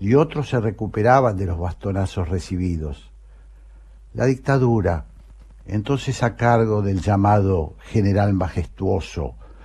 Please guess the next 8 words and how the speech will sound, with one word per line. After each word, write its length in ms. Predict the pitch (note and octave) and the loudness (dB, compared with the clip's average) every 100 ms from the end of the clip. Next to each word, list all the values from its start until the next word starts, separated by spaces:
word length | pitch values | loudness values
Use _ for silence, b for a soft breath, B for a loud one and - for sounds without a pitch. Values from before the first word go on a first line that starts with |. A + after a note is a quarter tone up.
| b - | b -6
Leopoldo 640 | F2 F#2+ - A2 G#2 F2+ E2+ | -2 -2 0 0 2 0 -2
Fortunato 720 | F2+ D2+ - E2+ F2+ - F#2+ | -4 -6 -4 -2 -2 -2 0
Galtieri, 640 | F2 E2 A#2 A2 F2+ E2 b b b b b b b b - | 0 -2 2 2 0 -4 b b b b b b b b -8
nos 160 | F#2 | -4
sorprendió 640 | - A#2 B2+ B2 A#2+ C3+ C3 | 0 0 2 2 4 2 2
con 180 | A2 G#2+ | 0 0
una 220 | A2 G#2+ | 2 0
jugada 680 | G#2+ A2+ A#2 G2 E2+ D#2 | 2 4 6 6 2 -2